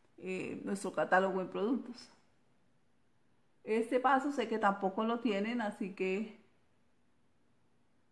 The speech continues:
no se preocupen, poco a poco irá llegando ese producto. Este es el primer de,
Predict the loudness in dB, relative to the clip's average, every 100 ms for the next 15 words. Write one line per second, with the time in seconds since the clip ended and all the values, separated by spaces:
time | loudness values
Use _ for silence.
0 | -10 -8 -6 -4 -2 -2 0 4 4 4
1 | 0 -2 -2 -2 -2 -2 -4 -2 -2 -2
2 | -4 -2 -2 0 0 -4 -4 -4 -2 -2
3 | -2 -4 -4 -6 -18 _ _ _ _ -8
4 | -6 -4 -4 -4 -4 2 4 4 2 0
5 | -4 -12 _ _ _ _ _ -4 -2 2
6 | 2 2 -2 -8